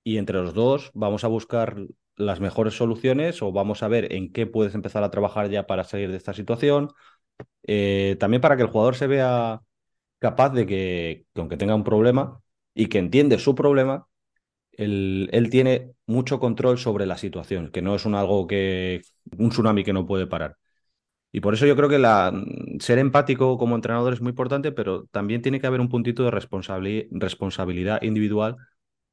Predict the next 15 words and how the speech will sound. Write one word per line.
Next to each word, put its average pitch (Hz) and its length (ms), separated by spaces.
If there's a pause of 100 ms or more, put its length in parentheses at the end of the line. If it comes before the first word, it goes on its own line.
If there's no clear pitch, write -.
(280)
que, 98 680
que 92 100
tú 113 140
le 110 200
das 107 300
al 98 360
jugador 98 560 (480)
sobre 120 280
su - 180
situación. 80 560 (540)
Me 101 160
pasaste 123 360
el 127 60
otro 127 220
día, 123 840